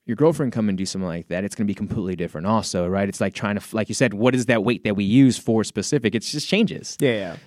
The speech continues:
Speaker 1: You know, um, I guess it's just kinda like, it's, it's just a, I don't know, man. It's with programming for now going on for, like, I guess you can say pretty much almost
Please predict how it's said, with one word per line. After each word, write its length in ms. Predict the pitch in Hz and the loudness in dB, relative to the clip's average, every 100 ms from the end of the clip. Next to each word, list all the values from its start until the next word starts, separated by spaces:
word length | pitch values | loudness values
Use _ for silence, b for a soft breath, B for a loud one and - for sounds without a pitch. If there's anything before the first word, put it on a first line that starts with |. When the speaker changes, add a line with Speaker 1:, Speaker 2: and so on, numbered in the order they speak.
| - | -4
Speaker 1:
You 100 | 107 | 2
know, 240 | 113 117 - | 4 4 2
um, 560 | 117 110 101 95 - - _ | 2 2 0 -2 -6 -20 _
I 100 | 147 | 2
guess 200 | 156 160 | 4 4
it's 100 | 170 | 4
just 140 | - - | 2 0
kinda 220 | 147 139 | 2 4
like, 160 | 127 | 4
it's, 400 | 120 131 - - - | 4 2 2 -2 -4
it's 160 | 107 | 0
just 220 | 156 - | 2 4
a, 340 | 131 113 104 98 b b b b b b b b b b b _ _ | 6 6 6 2 b b b b b b b b b b b _ _
I 40 | 139 | 4
don't 60 | 143 | 4
know, 40 | |
man. 160 | 131 127 | 4 2
It's 360 | 127 - - - | 0 -2 -6 -4
with 220 | 139 139 - | 2 2 4
programming 420 | 127 135 139 143 | 4 4 4 0
for 260 | 131 117 117 | 0 0 2
now 180 | 107 110 | 2 0
going 320 | 107 107 107 | 0 0 0
on 140 | 104 | -2
for, 100 | 101 | -2
like, 260 | 98 92 92 | -2 -2 -4
I 20 | - | -4
guess 240 | 95 90 | -4 -4
you 60 | - | -6
can 100 | 95 | -2
say 160 | 95 | -2
pretty 260 | 87 - 110 | -2 -2 0
much 200 | 104 - | 0 -4
almost 300 | 95 87 - | -6 -8 -14